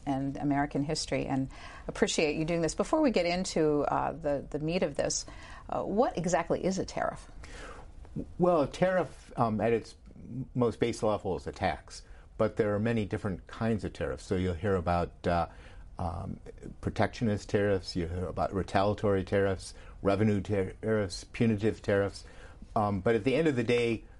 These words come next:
Speaker 2: the, the difference between those tariffs is, is really minimal. It really depends on, um,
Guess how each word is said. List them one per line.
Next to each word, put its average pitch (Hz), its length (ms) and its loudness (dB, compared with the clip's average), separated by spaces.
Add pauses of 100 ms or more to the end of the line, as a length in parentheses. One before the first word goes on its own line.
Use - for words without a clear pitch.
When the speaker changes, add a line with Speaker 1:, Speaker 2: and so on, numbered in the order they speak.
Speaker 2:
the, 104 260 2 (500)
the 113 140 -4
difference 147 300 2
between 135 300 -2
those 110 180 0
tariffs 120 480 2
is, 90 240 -4 (160)
is 107 260 -2
really 120 180 0
minimal. 92 600 -2
It 107 60 0
really 107 200 0
depends 104 420 0
on, 92 280 0 (480)
um, 92 500 2